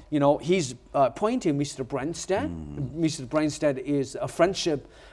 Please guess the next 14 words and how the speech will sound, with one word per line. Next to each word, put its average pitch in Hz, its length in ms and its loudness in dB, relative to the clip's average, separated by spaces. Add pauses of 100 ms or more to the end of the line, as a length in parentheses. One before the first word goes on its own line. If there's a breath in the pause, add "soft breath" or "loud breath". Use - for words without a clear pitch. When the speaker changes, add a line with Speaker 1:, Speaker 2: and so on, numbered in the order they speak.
Speaker 1:
uh, - 40 -6
is 139 280 0
a 131 40 0
friend 208 420 -2
of 127 280 -2
China. 147 360 -2
Speaker 2:
Ah, - 20 -2
Speaker 1:
It's 190 100 -4
a 151 60 0
friendship 180 420 0
Speaker 2:
okay. - 120 -2
Speaker 1:
of, 151 200 2
uh, 147 80 2 (160)
mm, 156 260 -2